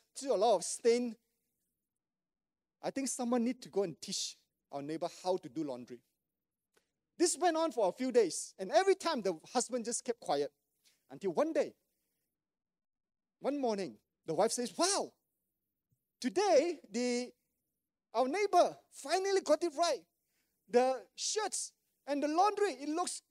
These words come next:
good, it looks white, it looks clean. There's no more specks, there's no more, uh, dots. Finally, I think that someone have taught them how to do good laundry." And then the husband says, "Well,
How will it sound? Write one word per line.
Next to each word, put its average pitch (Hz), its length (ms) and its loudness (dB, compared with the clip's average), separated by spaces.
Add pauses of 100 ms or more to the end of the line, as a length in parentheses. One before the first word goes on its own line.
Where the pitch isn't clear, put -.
(100)
good, 427 300 4
it 294 100 -2
looks 320 200 -2
white, 294 440 -2 (160)
it 285 80 -4
looks 330 220 -4 (100)
clean. 392 320 2
There's 247 240 4
no 392 180 0
more 403 160 2 (380)
specks, - 640 -2
there's 254 240 4
no 392 140 0
more, 381 320 0
uh, 233 220 2
dots. - 560 0 (680)
Finally, 359 760 0
I 208 140 -2
think 277 280 -2
that 202 120 2
someone 269 320 -2
have 214 160 -6
taught 240 240 -8
them 226 180 -2 (120)
how 233 160 -2
to 190 180 -14
do 196 220 -12
good 170 180 -10
laundry." 147 460 -8 (1120)
And 127 140 -12
then 185 140 0
the 170 120 -2
husband 160 360 -8
says, 160 280 -6
"Well, 247 340 2